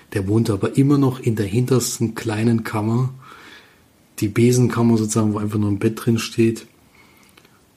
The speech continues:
und lässt sich sozusagen keinen Luxus dazu kommen und dann spricht er ihn darauf an und wie es dazu kommt und er entscheidet sich dann, seine Lebensgeschichte ihm zu erzählen.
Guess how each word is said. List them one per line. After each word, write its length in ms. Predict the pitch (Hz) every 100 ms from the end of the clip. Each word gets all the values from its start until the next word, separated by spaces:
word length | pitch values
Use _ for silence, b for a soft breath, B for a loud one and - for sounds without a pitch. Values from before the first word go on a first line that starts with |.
| -
und 720 | - 107 104 98 - - - _ _ _ _ -
lässt 320 | - 120 110 -
sich 160 | 117
sozusagen 360 | 110 104 113 98
keinen 220 | 113 107
Luxus 460 | 104 113 - 110 -
dazu 360 | 104 104 -
kommen 280 | 104 117 107
und 100 | 101
dann 120 | 98
spricht 340 | 92 - 110 -
er 60 |
ihn 140 | 110 107
darauf 340 | 101 98 -
an 220 | 117 117 113
und 160 | 113
wie 80 | 107
es 80 | 101
dazu 280 | 110 98 -
kommt 460 | - 127 139 -
und 160 | - 117
er 140 | 110
entscheidet 420 | 107 101 - 107 101
sich 160 | 101
dann, 260 | - 104 98 B B B B
seine 200 | - 104
Lebensgeschichte 920 | 98 98 104 101 - 104 - 98 - 117
ihm 220 | 104 101
zu 160 | -
erzählen. 640 | 104 95 - 104 101 98